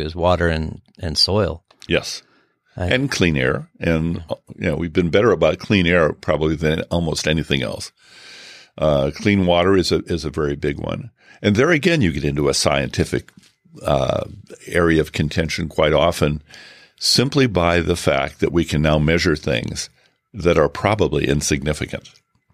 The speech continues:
Speaker 2: We've gotten to the point where we can measure trillionths of a part of something in a glass of water, okay?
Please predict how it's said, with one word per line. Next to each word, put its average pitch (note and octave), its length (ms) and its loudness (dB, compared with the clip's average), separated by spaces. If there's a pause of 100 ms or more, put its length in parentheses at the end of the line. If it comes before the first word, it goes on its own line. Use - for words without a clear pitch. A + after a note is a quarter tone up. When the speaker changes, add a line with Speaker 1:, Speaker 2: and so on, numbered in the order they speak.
(240)
Speaker 2:
We've D#2 180 2
gotten F#2 220 2
to G2+ 100 -2
the G#2 80 -2
point F2 340 0
where D2 120 -2
we D#2+ 160 2
can D2+ 180 -4
measure D2+ 280 0
trillionths F#2 800 0 (580)
of D2+ 140 2
a D2+ 60 2
part - 420 -2
of - 180 -2
something D2 580 0 (340)
in D#2+ 140 0
a D2 60 2
glass - 380 -2
of D2+ 100 -6
water, G2 460 0 (100)
okay? - 360 -4